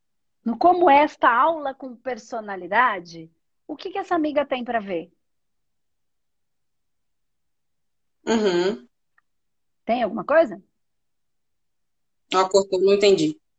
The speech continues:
Speaker 2: Você fez uma pergunta, mas eu não entendi.
Speaker 1: Se as, se essas duas alunas
Speaker 2: Porque cortou.
Speaker 1: Não, não, eu vou melhorar aqui, eu vou melhorar. Se eu quiser fazer essa aula, como é que eu vou saber que essa aula tem
Speaker 2: Uhum.
Speaker 1: personalidade?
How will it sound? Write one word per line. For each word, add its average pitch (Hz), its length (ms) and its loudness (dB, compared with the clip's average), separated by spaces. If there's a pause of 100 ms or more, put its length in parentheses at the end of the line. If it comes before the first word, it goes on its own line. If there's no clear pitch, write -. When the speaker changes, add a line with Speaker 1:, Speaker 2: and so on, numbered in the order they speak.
Speaker 2:
Você - 240 0
fez 202 160 6
uma 202 120 4
pergunta, 202 460 4
mas 202 140 4
eu 208 60 6
não 208 100 4
entendi. 208 480 -2 (420)
Speaker 1:
Se - 240 -2
as, 320 140 2
se 254 340 -8
essas 330 300 2
duas 370 340 -4
alunas 226 380 -6
Speaker 2:
Porque 196 180 0
cortou. 190 400 0 (680)
Speaker 1:
Não, 262 340 -4
não, 311 200 0
eu 277 80 0
vou 359 120 2
melhorar 330 460 0
aqui, 180 220 -16
eu 165 80 -14
vou 226 100 -8
melhorar. 269 380 -6
Se - 180 -2
eu 427 180 4
quiser 240 540 -4 (1300)
fazer 240 340 -2
essa 220 220 -4
aula, 170 320 -8 (1080)
como 311 180 -2
é 370 60 0
que - 80 -4
eu 453 60 0
vou 427 100 -4
saber 285 240 -4
que 262 60 -8
essa 247 140 -8
aula 208 140 -4
tem 220 80 -12
Speaker 2:
Uhum. 220 180 4
Speaker 1:
personalidade? 185 640 0